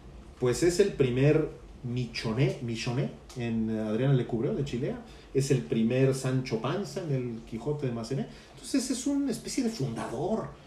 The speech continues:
de lo que hoy conocemos como un barítono. Toscanini había escuchado a todos estos y le gustaban todos estos, pero verdaderamente su favorito era De Luca.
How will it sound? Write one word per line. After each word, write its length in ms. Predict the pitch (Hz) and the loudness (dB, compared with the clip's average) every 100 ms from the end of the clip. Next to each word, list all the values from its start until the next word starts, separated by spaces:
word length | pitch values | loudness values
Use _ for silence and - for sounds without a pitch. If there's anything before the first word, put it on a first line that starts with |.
| - - - - | -20 -20 -20 -12
de 600 | 113 120 123 143 170 - | 0 4 8 8 6 2
lo 420 | 117 107 107 98 | -2 0 0 -4
que 300 | - 110 110 - | -4 -4 -4 -2
hoy 340 | 113 120 143 | 2 4 4
conocemos 680 | 139 113 104 113 123 135 - | 2 0 0 -2 0 -2 -2
como 260 | 107 101 | -6 -6
un 480 | 98 110 117 123 127 | -4 -2 -4 -6 -4
barítono. 540 | 135 175 226 220 151 - - - | 0 2 2 0 -2 -4 -8 0
Toscanini 680 | 170 - 165 214 262 262 - - - - - - | 0 2 2 4 2 -2 -6 -12 -18 -20 -20 -6
había 220 | 143 147 | 2 4
escuchado 420 | 202 185 143 151 139 | 4 0 -2 2 2
a 100 | 135 | 2
todos 260 | 120 110 | 0 0
estos 420 | 110 - 240 - - - - - - | -6 -8 -12 -12 -20 -20 -20 -20 -6
y 80 | 143 | 2
le 100 | 156 | 4
gustaban 460 | 160 - 233 226 - | 2 0 0 0 0
todos 220 | 180 143 | 0 0
estos, 420 | 147 190 262 - - - - - - | -4 -6 -10 -12 -18 -20 -20 -20 0
pero 180 | 135 135 | 4 6
verdaderamente 540 | 143 143 160 180 190 | 8 8 8 4 0
su 140 | 160 | 0
favorito 440 | 139 139 135 - 165 | 6 8 8 6 0
era 300 | 160 185 - | -2 -2 -2
De 80 | 160 | 0
Luca. 240 | 220 - | 0 -2